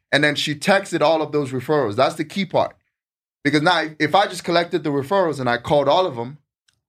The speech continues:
th-, that's a cold call, essentially. But no, I sat there with her and said, "Okay, text all of them."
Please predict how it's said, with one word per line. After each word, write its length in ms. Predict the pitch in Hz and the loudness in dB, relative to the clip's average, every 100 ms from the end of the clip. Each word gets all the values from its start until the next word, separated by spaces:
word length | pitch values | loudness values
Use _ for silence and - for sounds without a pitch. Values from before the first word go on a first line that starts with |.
| _ _ - | _ _ -4
th-, 120 | - | 0
that's 220 | 151 - | 0 0
a 40 | 160 | -4
cold 320 | 175 208 202 | 0 0 0
call, 300 | 135 - - _ | -4 -4 -8 _
essentially. 580 | 117 196 170 - 85 _ _ _ _ _ _ _ _ | -2 0 0 -6 -14 _ _ _ _ _ _ _ _
But 140 | 143 | 0
no, 180 | 170 190 | 4 2
I 100 | 139 | 2
sat 420 | 127 - 185 202 | -2 2 2 2
there 160 | 180 196 | -2 0
with 200 | 151 123 | 0 -4
her 320 | 120 104 117 - | -2 -4 -4 -6
and 160 | 127 127 | -6 -2
said, 160 | 123 | 0
"Okay, 260 | 135 143 104 _ _ _ | 0 -2 -10 _ _ _
text 320 | 196 180 - | -2 -2 2
all 180 | 160 156 | 2 2
of 120 | 110 | -4
them." 100 | 71 | -12